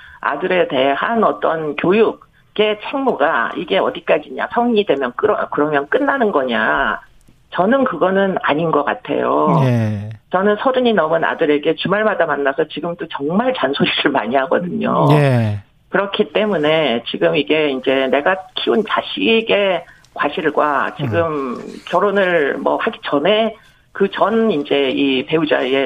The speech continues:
Speaker 1: 잘못을 같은 선상에 놓고 볼 수 있느냐?
Speaker 2: 예.
Speaker 1: 저는 같은 선상에 놓고는 볼 수 없다, 이런 입장이고요.
Speaker 2: 결혼한
Speaker 1: 그러나
Speaker 2: 후에도 뭔가 허위 경력이 있다라고 지금 민주당에서는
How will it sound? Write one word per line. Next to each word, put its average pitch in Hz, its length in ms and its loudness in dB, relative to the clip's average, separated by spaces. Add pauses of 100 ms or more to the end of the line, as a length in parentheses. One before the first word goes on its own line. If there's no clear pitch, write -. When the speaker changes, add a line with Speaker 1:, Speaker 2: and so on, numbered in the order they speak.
(100)
Speaker 1:
잘못을 143 640 0
같은 - 340 -2
선상에 233 380 2
놓고 139 260 -2
볼 127 180 -4
수 - 120 -8
있느냐? 131 600 0
Speaker 2:
예. 120 340 2 (280)
Speaker 1:
저는 220 340 2
같은 - 360 -2
선상에 254 340 2
놓고는 220 400 -2
볼 135 160 0
수 - 140 -4
없다, - 300 -4
이런 156 220 -2
입장이고요. 180 960 0 (140)
Speaker 2:
결혼한 262 480 6
Speaker 1:
그러나 185 180 4
Speaker 2:
후에도 254 600 6
뭔가 180 420 4
허위 226 220 4
경력이 214 420 4
있다라고 165 420 4
지금 147 200 4
민주당에서는 147 640 4